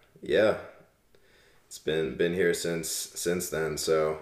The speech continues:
moved out, moved out to Seattle to start working in twenty eighteen, and now I'm back here. So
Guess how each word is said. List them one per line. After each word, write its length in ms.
moved 320
out, 280
moved 200
out 160
to 80
Seattle 600
to 100
start 260
working 300
in 80
twenty 240
eighteen, 460
and 100
now 140
I'm 80
back 240
here. 320
So 340